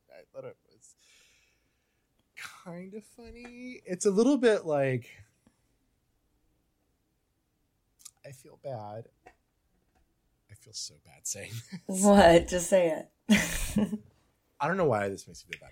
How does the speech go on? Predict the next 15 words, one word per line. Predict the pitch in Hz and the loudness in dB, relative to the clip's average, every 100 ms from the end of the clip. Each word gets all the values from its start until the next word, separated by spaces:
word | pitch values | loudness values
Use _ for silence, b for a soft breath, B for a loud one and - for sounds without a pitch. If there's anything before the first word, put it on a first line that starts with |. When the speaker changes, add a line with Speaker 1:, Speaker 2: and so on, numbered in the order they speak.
| - | -6
Speaker 1:
But | 147 | -4
anyway, | 190 170 120 b b _ | 2 2 2 b b _
it | 185 - | -12 -12
feels | - 220 254 - | -4 0 2 2
like | 202 180 - _ - - _ | 4 2 0 _ -20 -20 _
if | 156 170 | -4 -2
you | 180 | -2
were | 170 135 | -2 0
ever | 147 185 | 2 0
picked | 185 131 - | -2 -12 -6
on | 139 135 | -4 -4
by | 131 120 | -4 -8
the | 113 | -8
class | 110 - 95 95 - | -10 -12 -14 -14 -18
bully, | - 82 87 98 | -20 -20 -20 -20